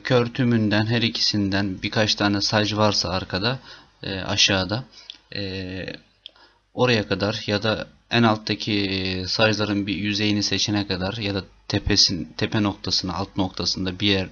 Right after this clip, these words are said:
nokta seçerek yapabilirsiniz. Ee, gövdeye kadar bir gövde belirlersiniz arkadaşlar. Ee, o gövdeye kadar. Ee, burada bağlantı, e,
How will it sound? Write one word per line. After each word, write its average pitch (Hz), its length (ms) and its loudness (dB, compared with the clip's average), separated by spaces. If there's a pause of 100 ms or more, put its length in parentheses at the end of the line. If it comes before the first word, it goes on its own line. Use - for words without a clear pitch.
(140)
nokta 98 320 -6
seçerek 95 500 -4 (300)
yapabilirsiniz. 98 840 -4 (520)
Ee, 95 200 -2
gövdeye 117 500 2
kadar 101 320 -2
bir 104 60 -2
gövde 101 440 0
belirlersiniz 90 640 -4
arkadaşlar. 90 680 -6 (340)
Ee, 98 180 -4
o 110 160 -4
gövdeye 90 400 0
kadar. 107 380 -6 (680)
Ee, 92 500 -6 (760)
burada 117 340 2
bağlantı, 123 840 4 (120)
e, 101 280 0